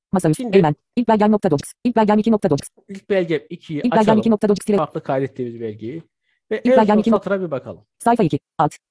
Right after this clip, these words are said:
Speaker 1: Bu satır farklı kaydet öncesi eklenmiş bir satırdır.
Speaker 2: Gördüğünüz gibi bu burada. Bir de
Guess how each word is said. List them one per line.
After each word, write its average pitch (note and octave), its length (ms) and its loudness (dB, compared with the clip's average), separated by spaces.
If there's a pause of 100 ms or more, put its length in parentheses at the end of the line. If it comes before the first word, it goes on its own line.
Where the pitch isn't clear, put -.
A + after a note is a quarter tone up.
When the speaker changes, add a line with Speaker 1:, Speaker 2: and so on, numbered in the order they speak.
Speaker 1:
Bu A#3 60 -2
satır A3+ 180 0
farklı G#3+ 220 2
kaydet G#3+ 240 2
öncesi G3+ 260 2
eklenmiş G3+ 300 0
bir G3+ 60 0
satırdır. D3+ 360 -4 (200)
Speaker 2:
Gördüğünüz G3 460 -2
gibi D#3 140 -12
bu F3+ 240 -10
burada. C3 440 -10 (500)
Bir C#4 180 -4
de F3+ 280 2